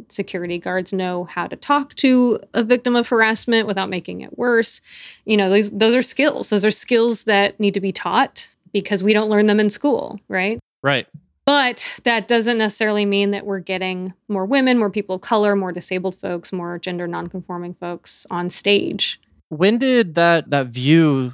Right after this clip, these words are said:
Speaker 2: started forming in your, your mind? When, was it when you're going to shows when you're younger and seeing everything around you and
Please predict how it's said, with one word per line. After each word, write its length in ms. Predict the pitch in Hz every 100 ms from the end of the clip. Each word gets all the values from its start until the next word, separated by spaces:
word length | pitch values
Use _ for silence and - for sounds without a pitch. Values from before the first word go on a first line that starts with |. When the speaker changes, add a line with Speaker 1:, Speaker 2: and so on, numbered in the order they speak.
| -
Speaker 2:
started 480 | _ - - 143 127
forming 540 | - - 143 143 135
in 120 | 123 123
your, 300 | 117 117 113
your 220 | 95 117
mind? 540 | 117 117 120 110 104
When, 360 | 107 113 110 117 _ _ _ _ -
was 200 | 135 135
it 100 | 139
when 340 | 143 147 147
you're 220 | 143 143
going 300 | 127 135 139 131
to 100 | -
shows 340 | - 135 120
when 100 | 123
you're 140 | 117
younger 600 | 110 127 131 127 127 127
and 200 | 127 110
seeing 360 | 101 - 143 147
everything 440 | 147 151 160 151 143
around 360 | 147 156 160
you 360 | 156 160 160 151
and 340 | 127 123 117